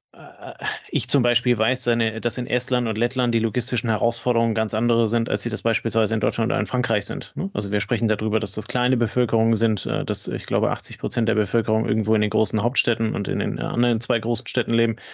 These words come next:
ähm, was, was wir in Deutschland als Flächenland überhaupt nicht haben, in Frankreich genauso wenig, ne? Und, ähm, von daher glaube ich, dass es relativ schwierig an der Stelle, das zu machen und du, da-, dass damit halt eben in sehr viele Abhängigkeiten bringen musst und da wieder dann die Frage ist,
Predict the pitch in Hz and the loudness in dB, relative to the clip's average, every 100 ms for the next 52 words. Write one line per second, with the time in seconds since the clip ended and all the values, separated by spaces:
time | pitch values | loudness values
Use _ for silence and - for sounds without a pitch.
0 | - - _ _ - 107 107 107 - 135 | -20 -20 _ _ -4 0 0 -2 -6 -6
1 | 113 107 - - 113 104 110 104 107 - | -2 -2 -4 -4 -2 0 2 2 0 0
2 | 113 101 - - 110 117 110 101 104 104 | 0 -2 -4 -4 0 2 0 0 -2 -2
3 | 110 113 117 120 101 113 104 104 - 107 | -2 0 2 2 0 -2 -2 -4 -2 0
4 | 113 104 95 - 95 151 175 - 104 - | 2 0 -2 -8 -8 -6 -6 -8 -10 -16
5 | - - - - 113 110 117 120 110 113 | -20 -20 -16 -2 0 0 -2 -2 2 2
6 | 110 113 110 113 101 107 110 113 107 101 | 2 0 0 -2 -2 -4 -2 -2 -2 -10
7 | - - - _ 139 180 165 - 139 139 | -12 -10 -12 _ 2 4 2 -2 0 0
8 | - 143 139 127 - 127 123 131 107 107 | 0 -2 0 -2 -4 -4 -2 0 0 -2
9 | 110 - - 117 98 113 - 117 120 120 | -4 -4 0 0 0 -2 -2 0 2 2
10 | - 113 113 113 104 113 117 - 123 117 | 0 -2 -2 -4 -4 0 0 0 0 0
11 | - 123 117 101 - 104 107 104 104 113 | 0 2 2 0 0 -2 0 0 2 2
12 | 104 110 - 123 107 104 110 110 101 107 | 2 0 -2 -4 -2 0 2 2 2 0
13 | 104 - 98 101 95 - - | -4 -4 -4 -4 -4 -6 -10